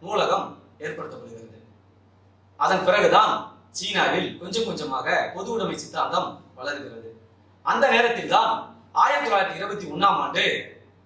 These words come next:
பொது உடைமை கட்சி சீனாவில் தொடங்கப்படுகிறது. பொது உடைமை கட்சி தொடங்கிய பிறகுதான் சீனாவில் பல்வேறு இடங்களில் தொழிலாளர்கள் ஒன்று கூடி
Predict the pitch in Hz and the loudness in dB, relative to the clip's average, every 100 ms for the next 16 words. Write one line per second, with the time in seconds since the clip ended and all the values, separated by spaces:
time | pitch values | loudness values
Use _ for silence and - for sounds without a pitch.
0 | _ 220 240 294 233 214 - - - - | _ -8 -2 2 4 2 0 -6 -4 -4
1 | - - - 170 175 160 147 - - - | -4 -8 -12 -10 -6 -6 -6 -12 -18 -14
2 | 135 139 123 117 110 107 113 - _ _ | -12 -10 -12 -14 -18 -20 -20 -20 _ _
3 | _ _ - 226 311 302 285 254 208 180 | _ _ -2 2 6 6 6 4 0 -6
4 | - - 202 190 - 135 127 - 175 - | -6 -2 0 0 -2 -6 0 2 2 -2
5 | - - - - 240 285 247 175 170 - | -8 -18 -20 -8 -2 2 4 2 -2 -2
6 | 160 233 214 196 - 185 - - 185 208 | -2 0 0 0 0 -4 -6 -4 -4 -4
7 | - - - _ 151 196 208 170 - 185 | -10 -18 -20 _ -6 2 2 4 0 -4
8 | - - 175 156 170 | -8 -8 -8 -4 -2